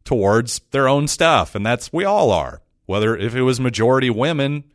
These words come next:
it would be the opposite. See, there would be things that would sort of slide under their radar that maybe they aren't as into. That's all of us, right? We're all, we, we all, there are only so many hours in the day, and we can't be into everything.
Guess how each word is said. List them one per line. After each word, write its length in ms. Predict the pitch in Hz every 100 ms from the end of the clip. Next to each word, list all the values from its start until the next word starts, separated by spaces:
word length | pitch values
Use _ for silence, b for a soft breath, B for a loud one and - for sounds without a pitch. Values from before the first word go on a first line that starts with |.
| _
it 80 | 135
would 100 | 143
be 140 | 143
the 100 | 143
opposite. 600 | 143 151 151 139 - 80 -
See, 240 | 110 104
there 120 | 101
would 140 | 104 98
be 100 | 101
things 380 | - 92 98
that 80 | 110
would 140 | 101 -
sort 180 | 104
of 160 | 104 101 b b b b
slide 480 | - 104 104 117 117
under 280 | 120 131
their 200 | 127 139
radar 500 | 135 95 87 92 98
that 100 | 110
maybe 320 | 95 101 110 104
they 200 | 92 92
aren't 240 | 104 117
as 100 | 113
into. 500 | 123 143 123 78 67 -
That's 180 | 185
all 240 | 202 226 147
of 80 | 80
us, 220 | 71 -
right? 340 | 82 104 139 _ _ _ _ _
We're 140 | 120 143
all, 400 | 151 151 135 b b b b
we, 200 | 135 135
we 220 | 123 139
all, 180 | 151 147
there 100 | 151
are 20 |
only 160 | 175 151
so 240 | - 165
many 220 | 165 160
hours 340 | 117 123 123 131
in 60 |
the 80 | 127
day, 340 | 107 90 87
and 120 | 107 104
we 100 | 107
can't 380 | - 104 110
be 320 | 98 104 113 _
into 320 | 98 117 113
everything. 600 | 123 123 95 80 67 -